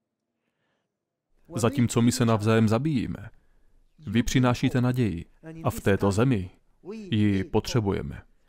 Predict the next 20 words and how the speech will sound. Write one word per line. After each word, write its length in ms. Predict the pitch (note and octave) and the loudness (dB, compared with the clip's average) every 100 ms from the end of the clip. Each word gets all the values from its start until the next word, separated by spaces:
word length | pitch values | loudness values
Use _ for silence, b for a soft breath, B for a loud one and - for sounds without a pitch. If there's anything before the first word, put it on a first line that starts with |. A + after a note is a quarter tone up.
| - F3 | -6 0
Mohli 200 | D#3 E3+ | 2 4
byste, 380 | F3 - E3+ | 0 0 -2
prosím, 540 | A#2+ C3+ - D3+ C3 A2 | 0 0 2 4 4 4
zaspívat 680 | G#2 - C3 B2+ B2 G#2+ A2 | 2 2 2 2 2 -2 -6
celému 560 | - A2 G#2 G#2+ A2 G2+ | -4 0 2 4 4 2
městu, 760 | G2 G2+ - - C3 C3+ A2+ - | 2 0 -2 0 2 4 0 -2
aby 240 | G2+ G#2 | -2 -2
se 180 | G2 - | -2 -2
lidé 260 | G#2 G2+ G2+ | 0 2 0
přestali 440 | - G2+ - A2 | 0 -2 0 0
zabíjet 640 | G2+ G2+ A#2 C#3+ E3+ - | 0 2 2 2 0 -2
a 60 | C#3+ | -2
vzbudit 460 | A2+ A2+ C3+ C3 A2 | -2 0 2 2 2
v 80 | |
nich 240 | B2+ A#2 - | 0 0 -2
trochu 300 | A#2 A2 A2 | -2 0 0
naděje? 520 | F#2+ F2+ G2 D#3+ C#3 - _ _ _ _ _ _ _ _ - | 0 0 -2 -4 -10 -14 _ _ _ _ _ _ _ _ -20
V 100 | - | -2
komunistické 800 | A#2+ A#2+ B2+ - D3 - D#3 C3+ | 2 4 4 2 -2 -2 -2 0
zemi. 320 | C3 E2 | 0 0